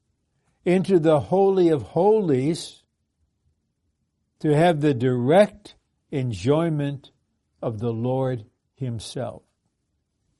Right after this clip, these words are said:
These words, "the direct enjoyment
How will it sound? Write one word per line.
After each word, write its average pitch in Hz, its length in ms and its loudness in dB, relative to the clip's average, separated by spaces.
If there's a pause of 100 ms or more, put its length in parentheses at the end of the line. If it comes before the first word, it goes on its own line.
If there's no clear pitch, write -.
(1040)
These 165 280 2
words, 139 640 -2 (840)
"the 131 200 0
direct 123 960 -2 (680)
enjoyment 139 1000 -4